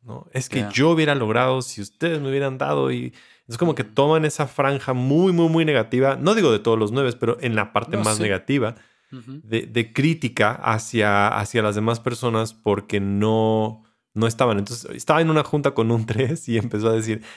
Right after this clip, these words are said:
Speaker 1: "Es que deberían de cambiar esto a esto". Y ya, "Ah, ok". Y lo cambiamos y a la mera hora él mismo no lo respetó. Y yo como de, "¿Qué estás haciendo?".
Speaker 2: <laughs>
Speaker 1: Porque, o sea, no, pero es como nada más criticar. O sea, yo tengo que, tengo que criticar algo, tengo que lograr algo. Entonces voy a ganar aunque sea esta discusión. <laughs>
Speaker 2: Ujú,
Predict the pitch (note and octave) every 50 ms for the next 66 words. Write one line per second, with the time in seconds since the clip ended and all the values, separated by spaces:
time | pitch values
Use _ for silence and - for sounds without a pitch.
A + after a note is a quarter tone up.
0 | - _ _ - F3+ F#3+ - - G#3+ F#3+ F3 D#3 D#3+ F#3 G3+ G#3 G#3 G#3 F3+ D#3+
1 | D#3 E3 F3 F3+ E3+ - - - F3 G3 G3 - - - G#3 G3 C3 C#3 C#3+ D3+
2 | D#3 D#3 - - B2 G#2 - - _ _ _ - A2 G#2+ G#2+ G#2+ G2+ G2+ - -
3 | - C3+ E3+ F3 - F3+ F3+ E3+ - - B2 A#2 B2 B2 - A#2+ A#2 A#2+ C3 C#3
4 | C#3+ D#3+ F#3+ A3 - - _ - A#2+ A#2 A#2 A#2 B2 C#3 D3 D3+ D3 D3+ D#3 D#3+
5 | D#3+ D#3 D3+ E3 E3+ E3+ E3 E3 E3 D#3+ D#3+ E3 E3 D#3 D3 C3+ - - B2+ A#2+
6 | - D3+ C#3+ C#3 C#3 D3 C#3+ - D#3 D3+ D3 C3 B2 - - - G#3 - - -
7 | D#4 D#4 - D#4 C#4+ - - - C#4+ C#4+ D#4+ E4 E4+ E4 E4 D#4 D#4+ D#4+ D#4 D#4+
8 | D#4 - - A2+ A2 G#2 G#2 - C#3 C3+ E3 D3+ G#3 G#3 F#3+ G#3+ G#3 A#3 A#3 G#3+
9 | D3 - - F3+ F3+ F3 - - A3 G3 F3+ E3+ F#3 F#3+ F#3+ E3+ - - - D#3
10 | D#3 - B2+ - - D3+ C#3+ B2 C3+ B2 C3 C#3 - E3+ F3 F3 D#3+ E3 - D3+
11 | C3+ - - - - - _ _ - D3+ F3+ G#3 G3+ F#3+ - - A#2+ A2+ - A2
12 | - C3 B2+ B2+ B2+ B2+ C3+ D3 D3 - D3+ D#3 D3+ - B2 G#2+ G#2+ G#2 G#2+ A#2
13 | A#2 A#2+ A#2+ B2 B2 C#3+ D3+ - A2+ - - - A#2+ C3 D#3 E3+ E3+ C#3+ A#2 A2+
14 | A#2+ B2 C#3 - - C#3 B2 - A#2+ - C3 B2+ B2+ - B2+ B2 B2 B2 - -
15 | A#2 A2 G#2+ A#2+ A#2 G#2 F#2+ - - - - - - - _ _ _ _ _ -
16 | A#2+ G#2+ G2